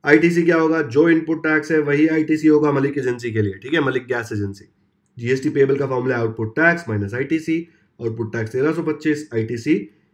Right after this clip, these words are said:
एक बारह सौ पच्चीस, माइनस किया, आंसर आया सौ। क्या पूछा है? सीजीएसटी and यूटीजीएसटी। यहाँ पे कन्फ्यूजन होता है, यार हमेशा एस लिखते थे, उसने खुद ही बोला है चंडीगढ़ एक यूनियन टेरिटरी है, स्टेट नहीं है, तो स्टेट के जगह पे यूटी आ जाएगा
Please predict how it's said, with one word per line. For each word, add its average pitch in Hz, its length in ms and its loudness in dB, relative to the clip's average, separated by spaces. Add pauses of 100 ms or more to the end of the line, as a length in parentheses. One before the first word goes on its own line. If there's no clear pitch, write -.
(140)
एक 131 260 -4
बारह 120 240 -2
सौ 151 140 0
पच्चीस, 160 420 -4 (320)
माइनस 127 320 -2
किया, 139 240 -2
आंसर 110 240 -4
आया 107 140 -4
सौ। 113 180 -6 (1000)
क्या 131 100 2
पूछा 147 240 0
है? 160 100 0 (360)
सीजीएसटी 151 480 4
and 175 160 4
यूटीजीएसटी। 127 760 0 (300)
यहाँ 117 160 -4
पे 156 100 -2
कन्फ्यूजन 143 440 0
होता 147 240 4
है, 175 140 -6 (220)
यार 135 140 -2
हमेशा 131 380 0
एस 143 180 -2
लिखते 135 280 0
थे, 131 140 -4 (120)
उसने 139 200 -4
खुद 139 200 0
ही 156 60 10
बोला 156 160 6
है 151 60 4
चंडीगढ़ 143 400 2
एक 139 120 2
यूनियन 123 320 0
टेरिटरी 123 360 -2
है, 117 100 -2
स्टेट 139 380 0
नहीं 123 220 0
है, 117 60 -4 (260)
तो 170 260 -2 (220)
स्टेट 160 280 2
के 135 100 0
जगह 107 220 0
पे 175 120 4
यूटी 214 260 0
आ 156 120 2
जाएगा 123 260 -2